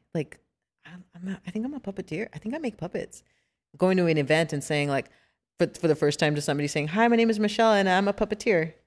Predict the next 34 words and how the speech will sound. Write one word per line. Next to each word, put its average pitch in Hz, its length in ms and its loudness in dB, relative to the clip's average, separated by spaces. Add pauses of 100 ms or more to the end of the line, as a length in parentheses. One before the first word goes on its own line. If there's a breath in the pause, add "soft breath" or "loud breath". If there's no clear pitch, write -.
(180)
or, 170 200 2
"Hi, 262 180 -2
my 262 80 2
name 240 120 4
is 208 120 2
Michelle, 208 240 0
and 190 100 0
I 185 40 2
make 190 180 -2
puppets." - 500 -4
Like, - 340 0 (480)
saying 202 360 2
that 175 160 4
out 139 160 2
loud, 165 420 2 (100)
like, 143 280 0 (300)
the 151 100 0
guts 143 320 -2
it 165 100 -4
took 175 220 0
for 165 100 -8
me 156 140 -4
to 147 80 -2
do 143 180 -6
that 160 420 2
and 147 460 -2
say - 360 -2
it - 120 -2
proudly 143 380 -2
and, 131 120 -4
and 143 240 -8
really 156 220 -4
mean 151 240 -4
it, 208 300 -2